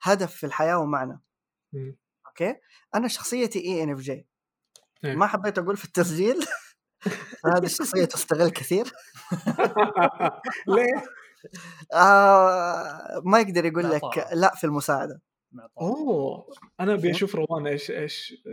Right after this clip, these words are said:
Speaker 2: روان قالت لي، بس نسيت قاعد أدور.
Speaker 1: أيوة، وهذه تقريبًا من أندر ثلاثة شخصيات.
Speaker 2: روان إي إن تي بي.
Speaker 1: إي إن تي بي.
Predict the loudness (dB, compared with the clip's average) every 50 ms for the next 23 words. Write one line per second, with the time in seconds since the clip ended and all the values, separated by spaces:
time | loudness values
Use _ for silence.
0 | -10 -8 -6 -4 -4 -4 -4 -4 -4 -4 -4 -6 -8 -8 -8 -10 -10 -8 -8 -8
1 | -10 -10 -12 -10 -10 -10 -10 -10 -10 -10 -12 -12 -12 -10 -8 -8 -6 -6 -4 0
2 | 4 4 4 4 2 -4 -6 -4 -2 0 0 0 2 0 0 0 0 0 0 0
3 | 2 0 0 0 2 0 0 0 -2 -4 -8 -10 -10 -10 -8 -6 -6 -8 -8 -12
4 | _ _ _ _ _ _ _ _ -8 -4 -2 0 2 2 2 0 -2 -4 -2 2
5 | 2 4 4 4 2 -2 -2 0 0 0 0 0 -4 -10 -14 _ _ -4 -2 -2
6 | -2 -2 -6 -8 -8 _ _ _ _ _ -20 _ _ _ _ _ _ _ _ _
7 | -12 -10 -8 -8 -8 -10 -10 -12 -14 -14 -12 -12 -12 -12 -14 -16